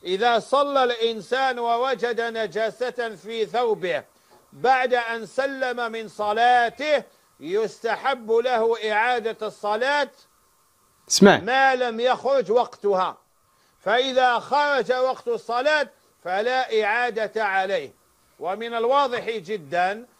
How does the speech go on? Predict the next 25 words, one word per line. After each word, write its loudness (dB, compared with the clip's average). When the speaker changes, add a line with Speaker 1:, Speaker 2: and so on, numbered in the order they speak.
Speaker 1:
أنه -2
يستحب -4
له 2
أن -6
يعيد -2
الصلاة 0
بعد 2
ما -4
ينحي -4
النجاسة، -4
مش -14
يعاود 2
الصلاة 0
والنجاسة 2
Speaker 2:
بيه. 10
Speaker 1:
ما 8
زالت -2
موجودة. -10
إذن 4
حاولوا 2
تفهموا، -10
راني 0
نصلي، -2
أثناء 0
الصلاة 2